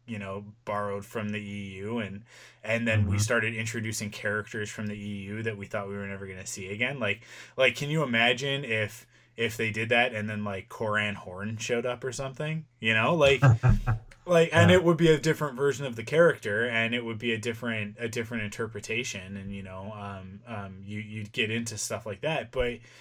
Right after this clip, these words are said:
Speaker 1: but I don't, like, it's, look,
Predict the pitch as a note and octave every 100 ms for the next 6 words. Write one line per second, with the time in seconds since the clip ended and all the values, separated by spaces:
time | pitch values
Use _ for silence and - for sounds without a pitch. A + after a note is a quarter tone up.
0 | - - - A#2 C3+ B2+ B2 B2 _ _
1 | _ C3+ E3 F3 E3 B2+ A#2+ A#2 - -
2 | _ - _ _ _ _ A#3+ - - _
3 | _ _ _ _ _ _ - - _ _
4 | G3+ G#3 -